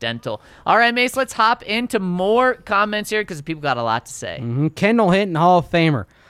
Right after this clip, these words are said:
Speaker 2: "Hope Teddy will be okay. I think Sutton played that almost touchdown basically perfect. The defender played it really well. I think that pass is broken up most of the time for even the best wide receivers.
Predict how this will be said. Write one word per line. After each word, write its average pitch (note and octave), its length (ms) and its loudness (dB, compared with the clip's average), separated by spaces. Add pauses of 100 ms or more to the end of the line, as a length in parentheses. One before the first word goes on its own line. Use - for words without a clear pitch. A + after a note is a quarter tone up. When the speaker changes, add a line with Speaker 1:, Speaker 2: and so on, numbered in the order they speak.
(120)
Speaker 2:
"Hope F#3+ 240 2
Teddy F#3+ 260 2
will F3 80 4
be D#3+ 140 4
okay. D#3 380 2
I B2+ 60 0
think D#3+ 280 -2
Sutton F3 340 -2
played D#3+ 280 0
that C#3+ 140 2
almost D#3 360 2
touchdown C#3 480 -2 (300)
basically E3+ 380 2
perfect. C3+ 480 -2
The B2 80 -6
defender D#3 420 0
played C#3 240 0
it C#3 40 -6
really C#3+ 180 0
well. A#2+ 300 0 (200)
I - 40 -20
think D3+ 140 2
that C#3+ 160 2
pass D3 280 2
is D3 60 -6
broken C#3+ 360 0
up B2+ 40 -2
most C3 260 0
of - 60 -20
the - 40 -18
time C3+ 160 0
for C3+ 80 -2
even C3 160 0
the B2 40 0
best A#2+ 300 -2
wide A2+ 220 -2
receivers. A2 480 -6